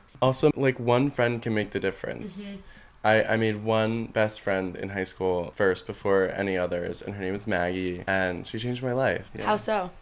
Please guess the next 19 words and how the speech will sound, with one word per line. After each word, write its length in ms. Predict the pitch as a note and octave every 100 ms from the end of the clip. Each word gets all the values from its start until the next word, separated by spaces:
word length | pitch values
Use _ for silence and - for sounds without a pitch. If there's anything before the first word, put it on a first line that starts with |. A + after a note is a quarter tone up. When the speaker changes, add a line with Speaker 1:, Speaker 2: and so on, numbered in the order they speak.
| - - - -
Speaker 1:
She 260 | - C#3 C3+
introduced 500 | C#3 C#3 C3 C3 -
me 140 | B2+
to 680 | A#2+ - A#2 A2+ A2 G#2+ F2+
a 40 | A2+
lot 120 | A#2
of 60 | A#2
the 60 | A2
other 200 | A#2 C#3
people 220 | B2+ G#2
that 100 | G2
I 180 | F#2 F2+ -
s-, 220 | - -
also 360 | G#2+ A2+ A2+ G#2+
consider 400 | G#2 G2 G2 F2+
my 100 | E2
best 260 | D2+ D#2+ -
friends 320 | - - -
today. 280 | - - -